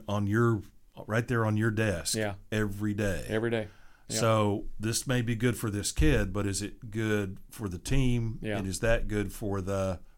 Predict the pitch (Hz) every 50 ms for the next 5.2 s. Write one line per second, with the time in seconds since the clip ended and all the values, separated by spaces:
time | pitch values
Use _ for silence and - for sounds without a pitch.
0 | - - - - 135 143 151 - - 101 87 87 85 85 90 104 107 110 110 98
1 | - - - - - - 113 113 113 120 127 127 107 107 117 123 131 117 92 98
2 | - - 110 104 101 113 - - - - 113 120 135 131 - - 131 120 - -
3 | - 123 117 117 113 - - 107 107 110 123 143 139 - - - - - - -
4 | - - - 123 120 131 123 117 113 104 101 101 - - 120 107 98 98 113 107
5 | 117 110 107 104